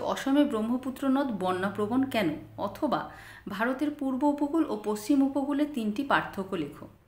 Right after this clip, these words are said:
এরপরে চারের দুই দাগে রয়েছে গিরিখাত ও ক্যানিয়নের পার্থক্য লেখো অথবা গ্রাবরেখার শ্রেণীবিভাগ করো। এরপরে পাঁচ দাগে রয়েছে নিচের প্রশ্নগুলির বিস্তারিত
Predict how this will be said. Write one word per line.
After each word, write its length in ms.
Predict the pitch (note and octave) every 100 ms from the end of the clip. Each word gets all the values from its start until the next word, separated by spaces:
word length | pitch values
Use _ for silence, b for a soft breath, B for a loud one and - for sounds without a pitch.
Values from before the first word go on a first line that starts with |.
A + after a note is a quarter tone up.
| b b b b -
এরপরে 340 | A#3+ B3 C#4+
চারের 260 | D#4 G3 F#3
দুই 140 | E3+ G#3
দাগে 220 | C4+ B3
রয়েছে 340 | D3+ D#3 - C#4+ - - - - - - - - - - _ _ _ _ _ b b b b -
গিরিখাত 540 | F3+ B3+ D4 D4+ D#4
ও 60 | D#4 D4+
ক্যানিয়নের 460 | G3 G3 G#3 A3
পার্থক্য 380 | F#3 - - G#3+ A#3+
লেখো 280 | A#3+ A#3+ D#4 F#3+
অথবা 420 | F3+ - B3+ G3 D#4+ -
গ্রাবরেখার 640 | E3+ E3+ D#3+ E3+ E3 -
শ্রেণীবিভাগ 640 | - F3+ E3 D#3 D#3 G3+ B3 -
করো। 220 | D#3+ - - - _ _ _ _ _ _ -
এরপরে 340 | A3+ A#3+ B3 B3
পাঁচ 180 | G3+ G3+
দাগে 220 | G#3+ B3+ C#4
রয়েছে 240 | C#4+ C#4+
নিচের 260 | C4+ C4 D4
প্রশ্নগুলির 520 | C4+ A#3+ B3 B3 D4+ B3
বিস্তারিত 440 | G3+ - A3 A3+